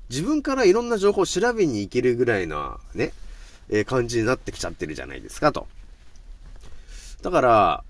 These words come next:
ね、当たり前と常識の人たちっていうのは、あくまで当たり前と常識の枠の中の、えー、強さしかないわけですよね、と。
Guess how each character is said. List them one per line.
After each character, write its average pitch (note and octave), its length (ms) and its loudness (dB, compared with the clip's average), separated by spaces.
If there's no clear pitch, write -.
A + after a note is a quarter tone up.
ね、 A#2+ 200 0
当 G2+ 140 -4
た G#3 80 0
り B3+ 100 0
前 C4 180 0
と A3 100 4
常 F#3 200 6
識 F#3 220 0
の F#3+ 80 4
人 - 160 -4
た E3+ 100 2
ち - 180 -8
っ - 60 -10
て D3+ 80 2
い F3 60 8
う E3 80 6
の C3+ 100 2
は、 C#3+ 300 4
あ E3 80 -6
く B3+ 160 0
ま A3 160 4
で F2 260 -6
当 - 120 -4
た F#3+ 140 2
り B3+ 120 2
前 B3 220 2
と G#3+ 100 0
常 G3+ 320 2
識 - 320 0
の E3+ 160 4
枠 D#3 340 -2
の A#3+ 240 0
中 A3+ 500 0
の、 - 280 4
え A2 60 2
ー、 A2 80 0
強 G3 280 6
さ G#2+ 200 0
し - 180 -6
か G2+ 420 4
な G#2 160 2
い A2 60 4
わ D#2+ 120 -2
け - 200 -16
で G#2+ 100 -2
す - 200 -8
よ - 180 -14
ね、 E2 120 -12
と。 - 160 -16